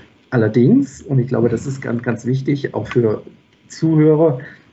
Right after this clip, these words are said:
wir bedienen uns halt in sehr, sehr, oder in sehr, sehr vielen Bestandteilen, den technischen Prozessen einer Marktplatzanbindung. Das heißt, es gibt irgendwie Integration, Integratoren, die bekannten, einen Tradebyte, einen Novomind, einen Channel Advisor,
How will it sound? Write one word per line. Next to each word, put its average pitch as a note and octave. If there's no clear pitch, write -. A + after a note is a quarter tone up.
wir A#2+
bedienen B2+
uns A2+
halt G#2+
in A2
sehr, A2
sehr, A2
oder A#2
in A2
sehr, A#2+
sehr B2
vielen A2+
Bestandteilen, A2
den G#2+
technischen A#2
Prozessen A2
einer G#2+
Marktplatzanbindung. G2
Das -
heißt, G#2
es -
gibt -
irgendwie A2+
Integration, C#3
Integratoren, B2+
die -
bekannten, B2
einen C#3+
Tradebyte, A2+
einen B2+
Novomind, A2+
einen B2+
Channel A#2
Advisor, G#2+